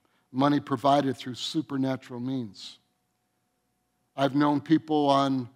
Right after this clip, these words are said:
uh, missions that, uh, ran out of gasoline in their vehicle, but the vehicle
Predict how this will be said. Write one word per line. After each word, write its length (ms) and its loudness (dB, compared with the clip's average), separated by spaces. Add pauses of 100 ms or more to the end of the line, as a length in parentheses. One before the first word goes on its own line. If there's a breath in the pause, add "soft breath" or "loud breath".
(640)
uh, 220 -4
missions 720 -2
that, 300 -2 (140)
uh, 360 -8
ran 260 -4
out 160 0
of 140 -6
gasoline 640 0
in 80 0
their 100 -2
vehicle, 480 -4
but 180 -10
the 100 -14
vehicle 640 -4